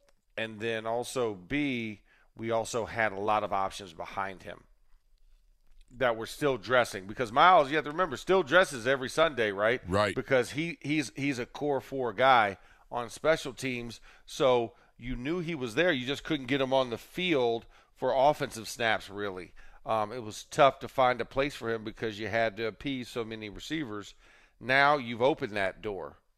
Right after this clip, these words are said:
Speaker 1: So now you can use Steven Sims a little more. Now you can use Miles Boykin a little bit more because now your two receiver sets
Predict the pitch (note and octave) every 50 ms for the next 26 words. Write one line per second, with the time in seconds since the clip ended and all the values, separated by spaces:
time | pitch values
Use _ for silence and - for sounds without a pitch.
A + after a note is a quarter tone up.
0 | _ _ _ _ _ _ _ _ _ _ _ - A#2 A#2+ A#2+ B2+ B2+ B2+ A#2+ A#2
1 | A2+ - A#2+ G#2 A2 A#2+ C3+ D3 C#3+ - C3 A#2 A2 G2+ F#2+ - A2 G#2+ G2+ F2
2 | F2+ F#2 G2 F#2+ F#2 F#2 F#2 F#2 F2+ F2 F2 F#2 G2 G#2 G#2+ - - G#2 G#2 G#2+
3 | A#2+ C#3 C#3+ B2+ B2 G#2+ G2+ F#2+ F2 G2 G2+ F#2+ - G2 F#2 F#2+ G2 G2 F2+ F#2
4 | F#2+ F#2 F2+ F#2+ F#2 F2+ F2+ F#2 F2+ - _ _ _ _ _ _ _ - - _
5 | _ A2 A2 B2 G#2 - B2 A#2 A2 F#2 G#2 A2+ A#2 A#2 A#2+ A#2 A2+ A2+ G#2 -
6 | - _ _ _ - - _ _ _ _ _ _ _ _ _ _ _ _ _ -
7 | C3+ C3 A#2+ - - D#3+ F3+ F3 E3 C#3 - C#3+ C#3 C3 B2 B2 - - C3 B2
8 | B2 - - - -